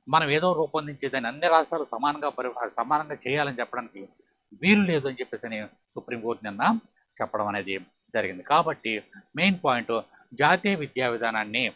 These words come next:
రాష్ట్రాలపై బలవంతంగా రుద్దలేము అని సుప్రీంకోర్టు నిస్పష్టంగా నిన్న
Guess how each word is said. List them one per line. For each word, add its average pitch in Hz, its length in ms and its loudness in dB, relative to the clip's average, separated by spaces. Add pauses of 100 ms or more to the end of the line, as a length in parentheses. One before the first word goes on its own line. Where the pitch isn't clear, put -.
(340)
రాష్ట్రాలపై 135 720 4
బలవంతంగా 131 680 -2
రుద్దలేము 135 680 0
అని 107 180 -8 (400)
సుప్రీంకోర్టు 120 540 -6
నిస్పష్టంగా 104 680 -2 (420)
నిన్న 156 420 0